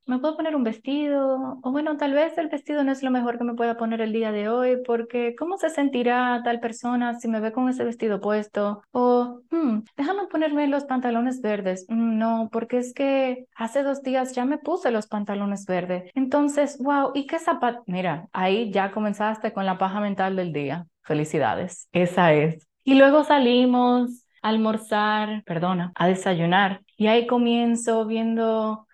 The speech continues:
que me voy a preparar de desayuno, pues que tal vez unos huevos. Y, y vengo y veo todas las diferentes opciones de ollas que puedo utilizar.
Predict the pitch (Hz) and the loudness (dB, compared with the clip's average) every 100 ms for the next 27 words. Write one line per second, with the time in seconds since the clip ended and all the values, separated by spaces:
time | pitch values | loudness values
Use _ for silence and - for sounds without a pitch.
0 | - 208 208 220 240 247 254 240 233 226 | -6 0 2 4 4 4 0 0 0 0
1 | 226 226 233 208 208 240 247 233 233 233 | 0 0 0 -2 0 0 0 0 0 0
2 | 220 202 - 208 208 196 196 196 240 240 | -2 -4 -4 -2 -2 0 -2 0 -2 -2
3 | 180 196 214 220 214 214 208 208 - _ | 0 0 2 2 2 2 0 -2 -8 _
4 | 226 226 226 240 240 226 233 240 262 254 | 0 2 2 4 4 6 4 4 4 4
5 | 247 240 220 220 226 226 - - 247 269 | 6 4 4 2 2 0 -4 0 2 2
6 | 302 302 - - 233 226 233 - 226 214 | 0 -2 -8 -4 0 2 0 -6 -6 -2
7 | 214 220 233 - 220 - 208 208 214 208 | 0 0 -2 -4 -6 -2 0 2 4 2
8 | 208 - 175 190 185 196 175 165 165 - | 0 -4 0 4 6 4 2 -2 -6 -8
9 | 180 175 175 170 170 190 185 175 170 - | -6 -2 0 2 2 0 -2 -2 -2 -4
10 | 160 160 165 | -6 -4 -8